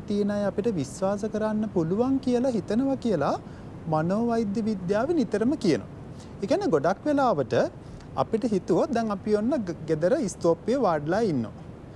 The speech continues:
බොහොම ලස්සන කෙනෙක් ඇවිල්ලා අපිට කියනවා, "මේ ලස්සන බෑග් එකක් තියෙනවා, මහත්තයාටත් එකක් ඕනේද කියලා." දැන් මේ කතා කරන එක්කෙනා ලස්සනට ඇඳලා, ලස්සන ටයි එකක් දාලා,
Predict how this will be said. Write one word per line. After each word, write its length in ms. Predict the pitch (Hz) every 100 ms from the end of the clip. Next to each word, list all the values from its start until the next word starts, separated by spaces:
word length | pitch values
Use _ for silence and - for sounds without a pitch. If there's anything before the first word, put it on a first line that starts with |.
| - - -
බොහොම 220 | 147 233 330
ලස්සන 440 | 175 123 - 202
කෙනෙක් 360 | 226 226 240 240
ඇවිල්ලා 380 | 208 220 214 269
අපිට 220 | - 240
කියනවා, 480 | - 190 170 190 320 - - - - -
"මේ 300 | 127 117 120
ලස්සන 360 | 151 123 - 127
බෑග් 340 | 151 123 117
එකක් 140 | 113 120 117
තියෙනවා, 380 | - 127 139 196 294 - - - 131 127
මහත්තයාටත් 640 | 131 135 131 - 127 220 -
එකක් 300 | 170 226 -
ඕනේද 280 | 254 160 117
කියලා." 300 | - 101 - - - -
දැන් 140 | 127 135
මේ 320 | 131 131 123
කතා 320 | - - 143
කරන 240 | 143 143
එක්කෙනා 420 | 147 143 147 139 127 120 - -
ලස්සනට 480 | 120 113 - 113 104
ඇඳලා, 460 | - 117 131 175 170 160 - -
ලස්සන 380 | 117 - 120 110
ටයි 320 | - 110 135
එකක් 140 | 156 175 156
දාලා, 360 | 156 160 156